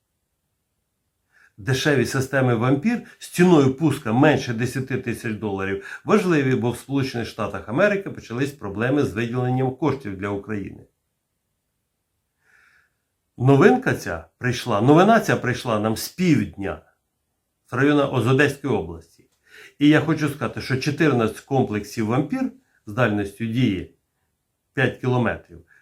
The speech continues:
цілком достатньо, щоб прикрити наші порти в Чорному морі і на Дунаї. І це на-, а це нам дуже важливо для забезпечення роботи економіки країни, для того, щоб ми могли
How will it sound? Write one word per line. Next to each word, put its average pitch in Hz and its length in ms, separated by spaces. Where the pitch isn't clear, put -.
цілком 147 640
достатньо, 139 600
щоб - 360
прикрити 151 840
наші 131 340
порти 123 420
в 98 100
Чорному 104 540
морі 156 340
і 127 80
на 131 160
Дунаї. 131 640
І 143 80
це 135 200
на-, 127 200
а 127 100
це 143 200
нам 104 280
дуже 101 280
важливо 95 680
для 123 200
забезпечення 123 720
роботи 117 380
економіки 113 580
країни, 120 840
для 123 80
того, 127 240
щоб 113 240
ми 120 100
могли 101 460